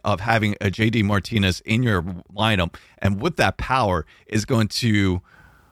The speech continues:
give you the more probability of winning a game than not. So that's why I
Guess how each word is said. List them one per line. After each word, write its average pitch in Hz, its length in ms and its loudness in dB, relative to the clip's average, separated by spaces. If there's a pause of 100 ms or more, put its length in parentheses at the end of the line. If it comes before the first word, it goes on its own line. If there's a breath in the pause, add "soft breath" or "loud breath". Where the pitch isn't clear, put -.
(640 soft breath)
give 196 200 0
you 208 120 2
the 165 180 0
more 147 720 0
probability 131 720 0
of 104 220 -2
winning 107 480 0
a 104 100 0
game 98 560 2
than 92 420 0
not. 78 460 0 (800 soft breath)
So 117 560 -2
that's 151 380 -2
why 165 360 0
I 120 280 0